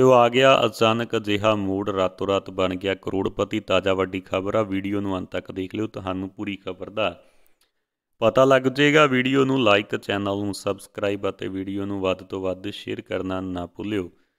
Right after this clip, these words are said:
ਸਭ ਤੋਂ ਪਹਿਲਾਂ ਤਸਵੀਰ ਉਸ ਕਿਸਾਨ ਵੀਰ ਦੀ ਜਿਹੜਾ ਰਾਤੋਂ ਰਾਤ ਕਰੋੜਪਤੀ ਬਣ ਗਿਆ ਜੀ। ਇਹ ਤਸਵੀਰ ਉਸ ਕਿਸਾਨ ਵੀਰ ਦੀ ਆ ਜਿਸ ਦੀ ਕਿਸਮਤ ਰਾਤੋਂ ਰਾਤ ਬਦਲ ਗਈ ਹੈ ਜੀ। ਜ਼ਿੰਦਗੀ ਦੇ ਵਿੱਚ ਅਜਿਹਾ ਮੋੜ ਆਇਆ ਕਿ ਰਾਤੋਂ ਰਾਤ ਕਰੋੜਪਤੀ ਬਣ ਗਿਆ।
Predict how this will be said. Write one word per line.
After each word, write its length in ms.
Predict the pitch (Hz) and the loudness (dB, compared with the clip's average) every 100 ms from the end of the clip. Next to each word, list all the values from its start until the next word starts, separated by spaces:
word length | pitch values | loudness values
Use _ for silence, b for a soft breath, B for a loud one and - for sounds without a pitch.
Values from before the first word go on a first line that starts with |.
| _ _ | _ _
ਸਭ 200 | - 98 | -4 -2
ਤੋਂ 160 | - 120 | 0 -2
ਪਹਿਲਾਂ 240 | 123 127 | 2 2
ਤਸਵੀਰ 440 | 127 123 113 113 120 | 2 -2 -4 -4 -2
ਉਸ 140 | 120 | -4
ਕਿਸਾਨ 480 | - 110 - 101 110 | -4 -4 0 0 0
ਵੀਰ 280 | 101 98 104 | -4 -6 -6
ਦੀ 140 | 104 110 | -6 -6
ਜਿਹੜਾ 320 | 98 98 101 | -2 0 0
ਰਾਤੋਂ 500 | 92 92 - - 98 | 0 -2 -2 -6 -4
ਰਾਤ 360 | 92 90 92 - | -2 -2 -2 -4
ਕਰੋੜਪਤੀ 680 | - 92 92 95 - - | -10 -8 -6 -8 -12 -14
ਬਣ 200 | 98 90 | -8 -8
ਗਿਆ 180 | 92 101 | -8 -10
ਜੀ। 220 | 98 110 - _ _ _ _ _ _ _ _ _ _ _ _ _ _ _ _ _ _ _ _ _ _ _ _ - | -14 -20 -20 _ _ _ _ _ _ _ _ _ _ _ _ _ _ _ _ _ _ _ _ _ _ _ _ -4
ਇਹ 180 | 131 143 | 0 2
ਤਸਵੀਰ 420 | 143 131 123 135 | 2 0 2 4
ਉਸ 160 | 139 - | 2 0
ਕਿਸਾਨ 400 | 131 - 110 113 | -4 -2 0 0
ਵੀਰ 240 | 110 110 | -2 -2
ਦੀ 120 | 110 | -2
ਆ 80 | 120 | -2
ਜਿਸ 240 | 104 104 110 | 0 -4 -4
ਦੀ 140 | 117 | -8
ਕਿਸਮਤ 480 | 110 101 - 107 101 | -6 -6 -4 -6 -4
ਰਾਤੋਂ 380 | 107 98 - 101 | -2 -2 -2 -2
ਰਾਤ 260 | 101 95 98 | -2 -2 -4
ਬਦਲ 260 | 98 98 | -8 -8
ਗਈ 180 | 98 101 | -8 -4
ਹੈ 60 | 101 | -4
ਜੀ। 140 | 101 | -6
ਜ਼ਿੰਦਗੀ 360 | 98 101 104 117 | -6 -4 -4 -2
ਦੇ 120 | 117 | -2
ਵਿੱਚ 220 | 120 117 | -2 -4
ਅਜਿਹਾ 340 | 107 110 104 113 | -6 -6 -4 -4
ਮੋੜ 300 | 98 104 104 | -4 -2 0
ਆਇਆ 180 | 101 98 | 0 -2
ਕਿ 200 | - 98 | -6 -10
ਰਾਤੋਂ 300 | 95 - 95 | -10 -10 -8
ਰਾਤ 280 | 95 - 98 - _ _ _ _ _ - | -8 -10 -18 -18 _ _ _ _ _ 0
ਕਰੋੜਪਤੀ 680 | 117 110 120 113 104 - 90 | 4 6 6 6 2 -2 -4
ਬਣ 200 | 87 87 | -8 -8
ਗਿਆ। 260 | - 90 | -6 -6